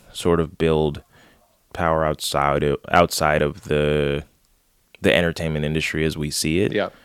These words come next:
Speaker 1: to where people who wanna do stand-up can just do stand-up, you know? Um,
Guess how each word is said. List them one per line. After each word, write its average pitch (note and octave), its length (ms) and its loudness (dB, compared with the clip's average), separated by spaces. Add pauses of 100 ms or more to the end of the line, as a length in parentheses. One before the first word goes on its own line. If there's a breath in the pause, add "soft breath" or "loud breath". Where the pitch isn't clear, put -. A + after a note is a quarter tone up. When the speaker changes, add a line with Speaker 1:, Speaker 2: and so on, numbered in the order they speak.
(360 soft breath)
Speaker 1:
to F#2 120 0
where D#2+ 560 2 (800)
people F2 260 -4
who F2+ 100 0
wanna E2+ 240 0
do E2+ 120 -2
stand-up E2+ 360 0
can E2+ 200 -4
just E2 220 -2
do F2 100 -4
stand-up, F2 520 -4
you - 100 -8
know? D2+ 200 -6 (520 soft breath)
Um, D#2 680 -4